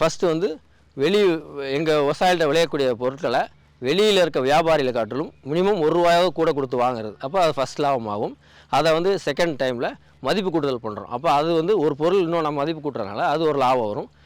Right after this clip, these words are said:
அது ரெண்டாவது லாபமாகும். திரும்ப எங்க உறுப்பினர்களுக்கு அந்த பொருளை விக்கிறப்ப வெளி மார்க்கெட்ல காட்டிலும் இருபது ரூபா குறைச்சோ, முப்பது ரூபா குறைச்சோ விற்கக்கூடிய சூழ்நிலை இருந்தனால இந்த மூணு வார-, மூணு ஸ்-, டைம் ஆஃப்ல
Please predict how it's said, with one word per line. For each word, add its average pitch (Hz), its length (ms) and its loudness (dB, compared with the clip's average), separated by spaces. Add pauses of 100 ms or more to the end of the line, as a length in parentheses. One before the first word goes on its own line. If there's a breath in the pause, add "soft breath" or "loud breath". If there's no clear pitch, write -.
(120 soft breath)
அது 156 180 2
ரெண்டாவது 165 360 2
லாபமாகும். 127 580 -2
திரும்ப 202 340 2
எங்க 170 200 0 (380 soft breath)
உறுப்பினர்களுக்கு 175 600 2
அந்த 156 140 0
பொருளை 151 280 0
விக்கிறப்ப 120 440 -2
வெளி 156 180 2
மார்க்கெட்ல 143 440 0
காட்டிலும் 120 360 -6 (320 soft breath)
இருபது 151 260 0
ரூபா 170 140 4
குறைச்சோ, 147 380 0
முப்பது 143 400 -4
ரூபா - 20 0
குறைச்சோ 127 280 -2
விற்கக்கூடிய 117 480 -4
சூழ்நிலை 123 380 -6
இருந்தனால 110 260 -8 (380 soft breath)
இந்த 160 160 -2
மூணு 220 180 4
வார-, 185 200 4
மூணு 185 280 4
ஸ்-, - 220 -6
டைம் 151 240 0
ஆஃப்ல 131 240 -6